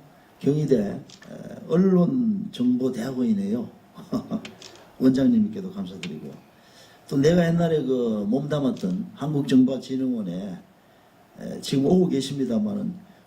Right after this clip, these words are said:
유영달 수석연구원하고 또 조정문 박사님하고, 어, 제가 있을 때 그 유영달 수석은 아마 부장을 했었는데 조정문 박사님 또 그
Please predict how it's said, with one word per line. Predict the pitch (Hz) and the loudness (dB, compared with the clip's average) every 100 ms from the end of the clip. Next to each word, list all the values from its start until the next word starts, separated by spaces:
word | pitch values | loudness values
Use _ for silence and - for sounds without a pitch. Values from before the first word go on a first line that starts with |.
| - | -2
유영달 | 123 135 147 143 123 107 90 87 - - | 2 4 2 0 -2 -4 -6 -8 -12 -14
수석연구원하고 | - - 117 127 113 104 76 - 92 101 190 78 - - - - | -12 -12 -6 -2 0 -2 -4 -4 -2 -2 -2 -6 -8 -12 -16 -14
또 | - 104 | -4 -2
조정문 | 135 156 170 165 165 156 127 - _ _ _ | 2 4 4 4 2 -2 -10 -16 _ _ _
박사님하고, | - 123 127 120 101 87 - - 117 - - _ _ - _ - | -8 -4 0 2 2 0 -8 -8 -10 -12 -20 _ _ -20 _ -14
어, | - - - - - - | -10 -8 -10 -10 -10 -10
제가 | - 147 139 | -2 2 2
있을 | 127 143 | 2 0
때 | 123 117 | 0 0
그 | 107 104 101 - | 2 0 0 2
유영달 | 127 143 156 156 135 117 104 98 | 4 4 2 0 -2 -2 -2 -4
수석은 | 90 127 127 120 107 90 - - - - | -4 -4 -2 0 0 -4 -6 -16 -20 -14
아마 | - 226 | -2 -2
부장을 | - 165 175 127 | 0 2 2 2
했었는데 | 110 131 110 95 82 - - - _ - - _ _ _ _ _ _ | -2 -2 -2 -2 -6 -10 -16 -20 _ -20 -20 _ _ _ _ _ _
조정문 | - 143 151 151 151 | -2 0 2 2 2
박사님 | 123 123 127 123 104 | 0 -2 -2 0 0
또 | - 95 | -2 -4
그 | 90 92 87 | -4 -6 -8